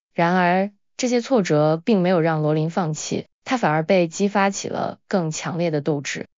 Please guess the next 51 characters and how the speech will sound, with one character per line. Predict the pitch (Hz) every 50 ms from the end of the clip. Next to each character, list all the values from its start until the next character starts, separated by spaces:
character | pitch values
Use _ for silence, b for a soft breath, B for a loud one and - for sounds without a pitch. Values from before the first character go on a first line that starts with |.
| _
他 | - 269 285
不 | 277 -
断 | 196 233 220
地 | 196 185
修 | 185 208 208 214
改 | 208 170 - - 143 -
和 | - - 180
完 | 160 151 156
善 | 180 196 180 175
自 | 165 185
己 | 165 147
的 | 139 135
故 | - - 220 190 160
事， | - - - - - - - _ _ _ _ _
在 | - - 208
每 | 196 180 156 151
一 | 160
次 | 160 - 208
被 | 190 190 180 170
拒 | 170 - 233 202
绝 | 175 160 151
后 | 151 - 180 156 147 156 165 -
都 | - 185 170 165
告 | 160 185 170 160
诉 | 156 - 151
自 | 143 160
己 | 151 147 156
要 | - 120 143 143
坚 | 139 - 170 175
持 | 190 - 196
下 | - - 160 160
去。 | - - - - - _ _
他 | _ - 208 202
相 | 196 233 233 240
信 | 226 240 220 196 175 175 180
自 | - - 196
己 | 160 143
创 | - - 202 185
造 | 180 190 180 165
的 | 160
魔 | 151 147 147
法 | 175 190 190 156 151
世 | - - - 175 156
界 | - 185 175 160 151 143 135 131
有 | 107 151 147 117
着 | 147 143
独 | 139 147 139
特 | 139 - 214
的 | 175 160
魅 | 160 165 156 143
力。 | 139 160 - - -